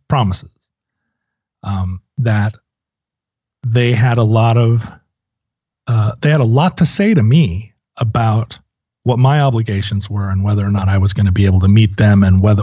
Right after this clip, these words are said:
and what I needed to do. You know, they had a lot to say about it. Uh, and they do say now, like, "Wow, you, you're such a great dad. Like, we never would have guessed." And I'm like, "Hmm, well,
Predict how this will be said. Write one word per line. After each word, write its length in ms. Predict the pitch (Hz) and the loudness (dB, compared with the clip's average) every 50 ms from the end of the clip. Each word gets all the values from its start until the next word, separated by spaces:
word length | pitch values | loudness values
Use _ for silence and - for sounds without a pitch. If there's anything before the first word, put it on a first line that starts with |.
| 104 | 0
and 300 | 110 113 107 104 101 92 | 0 0 2 2 2 2
what 160 | 98 113 113 104 | 2 2 2 2
I 120 | 107 107 | 2 4
needed 360 | 104 104 107 104 95 95 95 | 4 4 4 2 2 0 -2
to 60 | 92 | -4
do. 360 | 92 92 - 101 87 71 - - _ _ _ _ _ | -4 -4 -4 -4 -6 -6 -8 -14 _ _ _ _ _
You 80 | - | -2
know, 140 | 95 92 90 | 0 0 0
they 120 | 95 - 110 | 2 2 2
had 120 | 110 92 | 2 2
a 40 | 76 | 0
lot 300 | 82 90 90 90 90 - | 0 0 0 0 0 -2
to 100 | - - | -4 -6
say 320 | - - - - - - _ _ _ _ _ _ _ _ _ _ | -6 -6 -8 -10 -14 -16 _ _ _ _ _ _ _ _ _ _
about 280 | - 87 - 110 110 - | -6 -4 -4 -4 -6 -6
it. 100 | - - - _ _ _ _ _ _ _ _ _ _ _ _ - - _ _ _ _ _ _ _ _ - | -10 -12 -14 _ _ _ _ _ _ _ _ _ _ _ _ -20 -20 _ _ _ _ _ _ _ _ -4
Uh, 180 | - 95 90 87 - | -2 0 0 0 0
and 240 | - 113 107 107 110 - _ _ _ _ _ _ _ _ _ _ _ _ _ _ _ _ _ _ _ _ _ - | 2 2 4 2 2 -2 _ _ _ _ _ _ _ _ _ _ _ _ _ _ _ _ _ _ _ _ _ 0
they 200 | 135 117 131 120 | 0 2 2 2
do 240 | 117 107 120 143 208 | 0 2 2 2 2
say 240 | 185 - 180 127 107 | 2 0 0 0 0
now, 260 | 104 101 98 98 98 | 0 0 0 -2 -2
like, 280 | 98 95 92 95 - | -4 -4 -6 -6 -4
"Wow, 340 | - 127 151 156 143 131 120 | -2 0 0 0 0 0 -2
you, 300 | 113 113 117 120 120 117 - _ _ _ _ _ _ | -2 -2 -4 -4 -6 -8 -14 _ _ _ _ _ _
you're 200 | 123 123 117 110 | -6 -6 -4 -4
such 240 | - 156 143 - | -2 -4 -4 -2
a 40 | 143 | -2
great 240 | 120 135 131 123 110 | -2 -2 -2 -2 -2
dad. 260 | 120 127 127 123 117 | -2 -2 -2 -2 -2
Like, 200 | 107 104 101 104 | -4 -4 -6 -4
we 100 | 107 113 | -2 -2
never 600 | 113 113 117 113 110 117 117 113 110 110 - - - _ _ _ _ _ _ _ _ _ _ _ _ _ _ | 0 2 2 2 2 2 2 2 0 0 -2 -4 -10 _ _ _ _ _ _ _ _ _ _ _ _ _ _
would 160 | - 120 127 117 | 0 0 2 2
have 160 | 110 101 95 | 0 -2 -2
guessed." 560 | - 139 127 107 90 - - - - - - - _ _ _ _ _ _ _ _ _ - | -2 -2 -2 -2 -4 -8 -12 -16 -18 -20 -20 -20 _ _ _ _ _ _ _ _ _ -8
And 100 | 107 110 | -4 -2
I'm 120 | 113 113 | 0 2
like, 160 | 110 110 113 | 2 0 0
"Hmm, 280 | - - - 190 127 95 90 - _ _ _ _ _ _ _ _ _ _ _ _ _ _ _ _ _ _ - | -2 -2 -2 0 0 0 -4 -6 _ _ _ _ _ _ _ _ _ _ _ _ _ _ _ _ _ _ -4
well, 360 | 117 117 120 139 151 135 - | -2 0 2 2 0 -2 -4